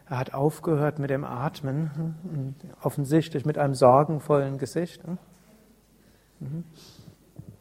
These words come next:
Fra-, kann man als erstes fragen, „Wie hast du dich denn gefühlt, als du das be-, beobachtet hast?“ Dann sagen die Teilnehmer typischerweise, „Ja, sehr gut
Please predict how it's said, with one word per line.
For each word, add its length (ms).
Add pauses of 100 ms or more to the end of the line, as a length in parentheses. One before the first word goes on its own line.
(120)
Fra-, 260
kann 260
man 120
als 120
erstes 460
fragen, 380
„Wie 100
hast 240
du 60
dich 240
denn 280
gefühlt, 480
als 180
du 60
das 240
be-, 100
beobachtet 680
hast?“ 280
Dann 100
sagen 280
die 60
Teilnehmer 540
typischerweise, 800 (600)
„Ja, 160
sehr 280
gut 480